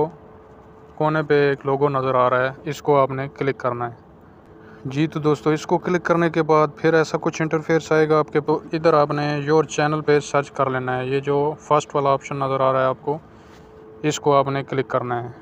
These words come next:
ठीक है, जैसे ही इसको आप click करेंगे, ठीक है, तो आपके पास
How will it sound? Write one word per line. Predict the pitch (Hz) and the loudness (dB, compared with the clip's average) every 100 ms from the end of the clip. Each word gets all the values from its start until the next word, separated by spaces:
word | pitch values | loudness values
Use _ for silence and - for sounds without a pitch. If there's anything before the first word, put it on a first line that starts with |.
| - | -16
ठीक | - 127 135 | -8 -8 -6
है, | 123 - - - - - - - - - - - - - - - - - - - - - - - - - - - - - 131 | -8 -10 -20 -20 -20 -20 -20 -20 -20 -20 -20 -20 -20 -20 -20 -20 -20 -20 -20 -20 -20 -20 -20 -20 -20 -20 -20 -20 -20 -20 -8
जैसे | 131 147 - | 0 0 2
ही | 170 | -2
इसको | 160 - 151 | -2 0 0
आप | 147 | 0
click | - 156 | -2 -4
करेंगे, | 156 147 143 135 143 - - - - | -2 -2 -2 -4 -6 -10 -20 -20 -16
ठीक | - 127 120 | -10 -10 -6
है, | 131 | -8
तो | - 135 | -4 -2
आपके | 139 - | -2 -4
पास | 135 135 131 - | -4 -2 -4 -8